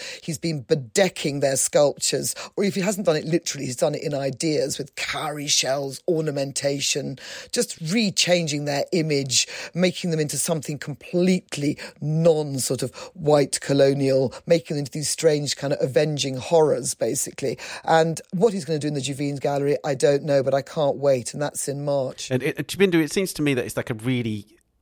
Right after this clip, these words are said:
Speaker 2: apt moment where we're actually seeing art performing the role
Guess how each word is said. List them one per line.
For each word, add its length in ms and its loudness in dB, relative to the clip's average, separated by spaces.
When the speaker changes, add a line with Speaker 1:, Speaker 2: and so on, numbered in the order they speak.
Speaker 2:
apt 360 -4
moment 680 0
where 380 0
we're 180 2
actually 300 -2
seeing 500 0
art 360 2
performing 480 0
the 80 -2
role 500 2